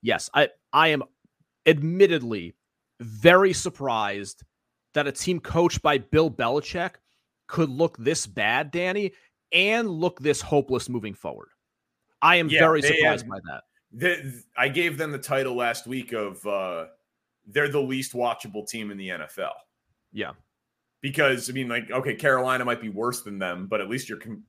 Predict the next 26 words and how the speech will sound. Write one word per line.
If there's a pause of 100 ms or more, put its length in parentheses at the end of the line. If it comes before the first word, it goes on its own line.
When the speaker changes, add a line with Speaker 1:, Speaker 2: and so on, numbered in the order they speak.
Speaker 2:
like,
intrigued
by
Bryce
Young. (460)
There
is
nothing
enjoyable
about
watching
this
team, (260)
especially
with
Judon,
who's
one
of
the
ten
best
defensive
players
in
football,